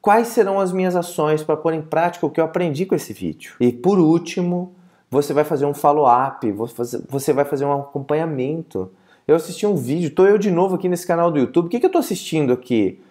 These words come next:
Eu entrei em ação da, do último vídeo pra cá? Não, não entrei, então por que que eu tô perdendo meu tempo aqui? Então eu quero convidar você a seguir esse passo a passo. Qual o seu objetivo assistindo o canal do YouTube?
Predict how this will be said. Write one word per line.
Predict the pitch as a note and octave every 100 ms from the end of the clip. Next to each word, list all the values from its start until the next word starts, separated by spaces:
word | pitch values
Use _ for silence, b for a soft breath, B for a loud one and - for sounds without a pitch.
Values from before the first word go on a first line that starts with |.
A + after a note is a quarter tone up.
| b b
Eu | A3+
entrei | A#3 C#4 E4
em | G3
ação | D3 - A#3 G#3+ C3+
da, | C#3 D3
do | D3+ C#3 G#2 - - C#3
último | E3 F#3+ D3+ C3
vídeo | F3+ F3
pra | A#2+
cá? | - G3 G#3+
Não, | F3+ G3 G3+
não | A3
entrei, | A3 A3
então | A3+ B3+
por | B3
que | A#3
que | A#3
eu |
tô | A#3 A#3
perdendo | A3 G3 G#3
meu | G#3 A3+
tempo | - F#3+ A3 A#3+ -
aqui? | - G#2 E2+ -
Então | C3 C3+ G3
eu |
quero | G3 G3+
convidar | G#3+ G#3 G3 B2 B2+ E3 F3
você | C3 A#2+ - A#2+ C3+ -
a | C#3+
seguir | - F3 A#2+ C#3+ G3
esse | G3 F#3
passo | E3+ D#3+ G3
a |
passo. | F#3+ F3+ G3 G3 - G2 F2+ b b b -
Qual | D#3
o | E3+
seu | F#3
objetivo | D#3+ D3+ E3 - F3 F3+ E3+
assistindo | E3+ D#3 D#3+ D3
o |
canal | D3 C#3 C3 B2+
do | B2
YouTube? | A#2 A#2 G2+ F#2+ A#2+